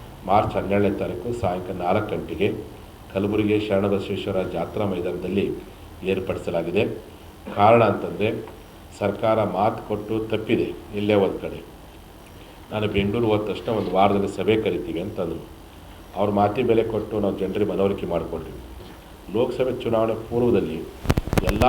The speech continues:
ಲಿಂಗಾಯತರಿಗೂ ಒ ಬಿ ಸಿಗೆ ಶಿಫಾರಸು ಮಾಡೋ ಪ್ರಯತ್ನವನ್ನಾದರೂ ನಮ್ಮ ಮುಖ್ಯಮಂತ್ರಿಗಳು ಮಾಡಲಿ ಅನ್ನುವಂಥ ಹಕ್ಕನ್ನು ಮಂಡಿಸ್ಲಿಕ್ಕೋಸ್ಕರವಾಗಿ ಅದೇ ಆಡಳಿತಾರೂಢ ಪಕ್ಷದ, ಕಾಂಗ್ರೆಸ್ ಪಕ್ಷದ ವರಿಷ್ಠ ಆಗಿರ್ತಕ್ಕಂಥ ಮಲ್ಲಿಕಾರ್ಜುನ ಖರ್ಗೆ ಅವರ ಕ್ಷೇತ್ರವಾದ ಕಲಬುರಗಿಯಲ್ಲಿ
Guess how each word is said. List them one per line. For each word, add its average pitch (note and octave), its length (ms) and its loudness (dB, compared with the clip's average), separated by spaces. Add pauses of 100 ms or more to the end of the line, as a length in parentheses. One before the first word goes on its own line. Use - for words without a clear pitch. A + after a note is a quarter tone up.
(160)
ಲಿಂಗಾಯತರಿಗೂ A#2 600 4
ಒ A2 220 4
ಬಿ D3+ 120 4
ಸಿಗೆ C3+ 240 0
ಶಿಫಾರಸು A#2 500 2
ಮಾಡೋ G#2 160 2
ಪ್ರಯತ್ನವನ್ನಾದರೂ G2 840 0 (600)
ನಮ್ಮ G2+ 180 2
ಮುಖ್ಯಮಂತ್ರಿಗಳು G2 640 -2
ಮಾಡಲಿ G#2+ 440 6
ಅನ್ನುವಂಥ F#2 380 -2
ಹಕ್ಕನ್ನು G2 500 0
ಮಂಡಿಸ್ಲಿಕ್ಕೋಸ್ಕರವಾಗಿ F#2+ 1160 -2 (680)
ಅದೇ A2+ 320 6
ಆಡಳಿತಾರೂಢ G#2+ 640 4 (140)
ಪಕ್ಷದ, G#2+ 340 -2
ಕಾಂಗ್ರೆಸ್ F#2+ 500 0
ಪಕ್ಷದ - 520 0 (520)
ವರಿಷ್ಠ G#2+ 320 2
ಆಗಿರ್ತಕ್ಕಂಥ F2+ 600 -2
ಮಲ್ಲಿಕಾರ್ಜುನ G#2 560 -2 (100)
ಖರ್ಗೆ F#2 200 -2
ಅವರ F2+ 180 -2
ಕ್ಷೇತ್ರವಾದ F2+ 580 -4 (720)
ಕಲಬುರಗಿಯಲ್ಲಿ G2+ 680 2